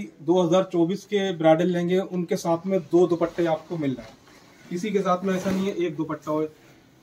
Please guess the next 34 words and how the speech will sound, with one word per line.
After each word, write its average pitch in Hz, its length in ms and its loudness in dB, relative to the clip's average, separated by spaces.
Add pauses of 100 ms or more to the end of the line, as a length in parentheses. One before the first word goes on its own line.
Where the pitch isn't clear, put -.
(160)
बाकी 180 280 2
आपको 202 240 0
मैं 202 120 0 (120)
फर्स्ट 185 240 0
दुपट्टा 185 340 0
दिखाता 175 360 -2
हूँ। 202 100 0
सेकंड 202 360 -2
दुपट्टा 202 320 -2
आपको 190 200 -2
पता 180 220 -2
है 196 80 2
स्टोल 196 260 -6
दुपट्टा 180 340 -2
होता 185 180 -4
है 196 80 -2
माइक्रो 170 300 -4
फैब्रिक 180 360 -6
का, 196 220 -4 (380)
माइक्रो 165 380 -2
का 180 120 -4
चाहिए, 180 340 0
नेट 170 280 0
का 170 80 -6
चाहिए, 170 280 -2
वो 165 140 -2
आप 156 260 -4
जैसा 175 360 -4 (120)
बोलेंगे 165 400 -6
वैसा 156 340 -6
आपके 151 200 -10
हिसाब 151 240 -6
से - 140 -10
बनेगा। 131 420 -10